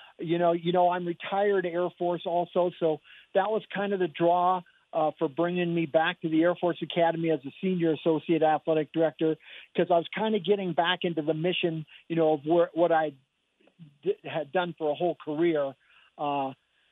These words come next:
uh, but I'm just gonna tell you, John, kids are kids. They're, they're great student athletes at Baylor, as you well know, and they were great student athletes coming back to the Air Force Academy.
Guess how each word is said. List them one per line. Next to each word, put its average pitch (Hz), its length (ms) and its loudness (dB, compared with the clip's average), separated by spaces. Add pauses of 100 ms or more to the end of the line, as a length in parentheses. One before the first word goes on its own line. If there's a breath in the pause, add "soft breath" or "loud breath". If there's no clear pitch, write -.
(120)
uh, 135 380 -2 (260)
but 180 240 2
I'm 185 160 -4
just 214 160 -2
gonna 202 140 -4
tell 214 160 2
you, 196 60 -2
John, 175 400 -4 (220)
kids 190 200 0
are 185 60 -2
kids. 196 300 0 (540 soft breath)
They're, 165 220 0
they're 160 160 0
great 180 340 0 (120)
student 180 300 -2
athletes 190 500 -2
at 165 140 -2
Baylor, 185 440 2
as 160 160 2
you 190 160 0
well 190 180 2
know, 190 420 0 (340 soft breath)
and 151 220 -2
they 156 100 2
were 147 160 0
great 170 320 0 (100)
student 175 300 0
athletes 180 460 0 (100)
coming 175 220 -2
back 180 260 0
to 175 60 -4
the 160 120 0
Air 180 140 2
Force 196 300 -2
Academy. 196 600 0